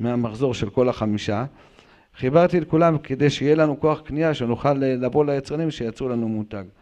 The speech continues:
היום כבר גדלתי פי שש או פי שבע מ-, במחזור, לעומת, לעומת זה שהייתי,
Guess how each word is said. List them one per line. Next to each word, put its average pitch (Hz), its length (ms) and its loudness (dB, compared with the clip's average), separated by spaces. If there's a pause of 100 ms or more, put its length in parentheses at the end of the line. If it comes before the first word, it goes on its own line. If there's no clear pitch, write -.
(440)
היום 175 500 6 (480)
כבר 127 180 -4
גדלתי 151 480 0
פי 147 320 -6
שש 139 400 -8
או 92 160 -16
פי 147 100 -6
שבע 131 380 0
מ-, 120 120 -2 (540)
במחזור, 107 640 -4 (400)
לעומת, 123 400 2 (360)
לעומת 131 440 0
זה 139 160 0
שהייתי, 120 800 -6